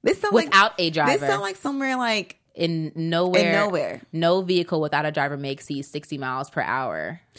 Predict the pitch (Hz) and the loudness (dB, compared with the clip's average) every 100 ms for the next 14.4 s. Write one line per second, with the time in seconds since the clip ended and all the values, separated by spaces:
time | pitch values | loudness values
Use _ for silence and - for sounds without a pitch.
0 | - - - 175 226 262 302 247 165 220 | -20 -18 -8 -4 -2 -2 -2 0 0 -2
1 | - _ - - - - _ - - 220 | -6 _ -18 -18 -20 -20 _ -4 0 0
2 | 208 - 160 - 60 - - - - 214 | -2 -4 -6 -6 -12 -12 -20 -18 -2 0
3 | 254 185 175 160 160 151 - _ _ _ | 2 2 2 0 -2 -6 -10 _ _ _
4 | _ _ _ _ _ - 214 143 214 277 | _ _ _ _ _ 0 2 2 0 -2
5 | 269 - 202 202 190 180 170 160 160 - | -4 -2 -2 0 0 0 0 0 -2 -4
6 | - - 208 185 202 175 180 175 170 - | -6 -2 -2 -2 -6 -4 0 0 0 -2
7 | 185 196 220 185 - 180 170 151 - 160 | -4 -4 -4 -4 -4 -2 -2 -2 0 0
8 | 170 165 151 156 160 160 180 160 156 147 | 0 -2 -2 -2 -2 -2 -2 0 0 0
9 | 147 - - - _ _ - 170 151 139 | -4 -10 -20 -20 _ _ -4 -2 0 -2
10 | 156 - _ _ _ - 151 190 165 170 | -4 -12 _ _ _ -6 -2 0 0 0
11 | 165 160 156 - 170 160 - 170 156 143 | 0 0 -2 0 -2 -2 -4 -2 -2 -2
12 | - - - - - 180 190 214 233 294 | -8 -18 -12 -4 0 0 0 -2 -2 -4
13 | - _ _ 185 185 170 170 160 170 151 | -6 _ _ 0 0 -2 -2 -4 -2 -2
14 | 147 - 151 - | -4 -2 -2 -2